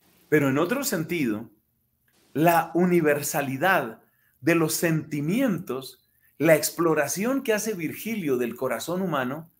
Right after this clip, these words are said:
es algo que solo puede ser descrito con una palabra, clásico. Es algo clásico.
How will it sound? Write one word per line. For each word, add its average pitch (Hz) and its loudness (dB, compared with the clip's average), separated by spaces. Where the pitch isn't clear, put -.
es 151 0
algo 190 2
que 131 -8
solo 185 2
puede 180 2
ser 170 -4
descrito 151 -4
con 120 -4
una 135 -2
palabra, 104 -2
clásico. - 0
Es 156 2
algo 180 4
clásico. 120 -2